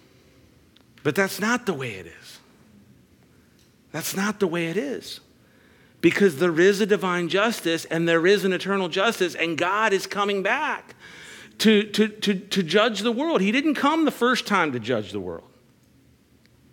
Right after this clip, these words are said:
or condemn it. And Jesus said this to Nicodemus in, in, in that nighttime meeting. He says,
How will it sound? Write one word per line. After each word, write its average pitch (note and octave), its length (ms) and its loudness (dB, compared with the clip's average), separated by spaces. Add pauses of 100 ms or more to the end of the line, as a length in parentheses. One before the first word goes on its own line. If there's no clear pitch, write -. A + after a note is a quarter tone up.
(840)
or - 60 -10
condemn A2+ 400 -2
it. - 120 -18 (1400)
And A2 80 -6
Jesus G3+ 380 0
said A3 260 4
this C#3 160 0
to D#3+ 100 0
Nicodemus D#3+ 720 0
in, C3 140 0
in, C3+ 240 0
in C#3 120 -2
that C#3+ 140 -2
nighttime E3+ 460 0
meeting. E3 280 0
He B2+ 100 -4
says, C3+ 240 -4